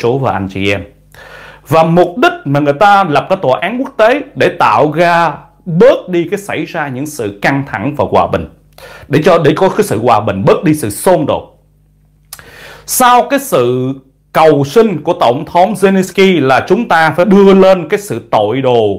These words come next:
của Putin với cái sự xâm lược tàn bạo và nhắm vào thường dân, đưa lên tòa án quốc tế. Sau sự điều tra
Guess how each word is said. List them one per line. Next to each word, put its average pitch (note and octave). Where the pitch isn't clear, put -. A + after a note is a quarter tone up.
của B2+
Putin E3
với D3+
cái E3
sự A2
xâm F3+
lược A#2+
tàn B2
bạo G2+
và A#2
nhắm A3
vào C3
thường G#2+
dân, D3
đưa A3
lên G3+
tòa G3
án C#3+
quốc F3
tế. D3
Sau G3
sự A#2
điều A#2
tra C3+